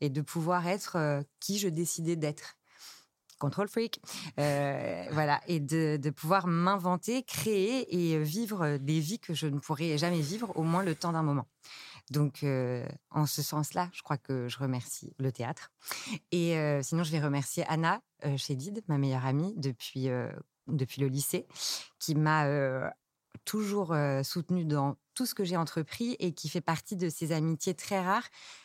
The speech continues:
qui fait que tu peux évoluer, euh, et vraiment changer au cours de,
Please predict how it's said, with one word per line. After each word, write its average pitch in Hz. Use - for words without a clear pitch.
qui 170
fait -
que 202
tu 165
peux 262
évoluer, 190
euh, 143
et 160
vraiment 175
changer 202
au 160
cours 156
de, 143